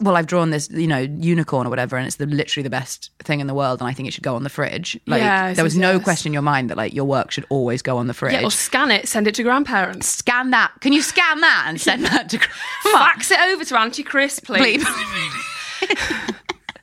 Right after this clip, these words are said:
Speaker 1: Exactly. Or that, like, people would not, not only enjoy your work, but, like, but revel in it.
Speaker 2: Like,
Speaker 1: Like,
Speaker 2: deeply be moved by it.
Speaker 1: Deeply <laughs> moved by your work. And then suddenly, overnight,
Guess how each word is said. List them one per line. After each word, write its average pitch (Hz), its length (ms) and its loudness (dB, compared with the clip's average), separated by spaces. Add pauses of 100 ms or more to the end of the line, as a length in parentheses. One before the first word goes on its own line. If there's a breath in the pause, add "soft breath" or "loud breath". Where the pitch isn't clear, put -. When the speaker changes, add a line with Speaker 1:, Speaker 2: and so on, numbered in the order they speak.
(160)
Speaker 1:
Exactly. 294 600 -2 (540 loud breath)
Or 233 160 6
that, 196 160 4
like, 202 260 4
people 208 420 2
would 185 220 2 (240 soft breath)
not, 208 340 2
not 247 220 6
only 233 300 2
enjoy 208 300 2
your 214 120 0
work, 104 160 2
but, 156 100 0
like, 139 280 -4 (200)
but 156 220 0
revel 165 480 -2
in 156 100 -2
it. 254 40 0
Speaker 2:
Like, 269 160 0
Speaker 1:
Like, 190 160 2
Speaker 2:
deeply 330 440 0
be 247 120 0
moved 240 400 0
by - 160 2
it. - 20 4
Speaker 1:
Deeply 302 380 4
<laughs> - 1300 -2
moved - 320 -2
by - 120 0 (100)
your - 160 -2
work. - 680 2 (960 loud breath)
And 294 160 0
then 339 140 2
suddenly, 427 520 2
overnight, 269 840 0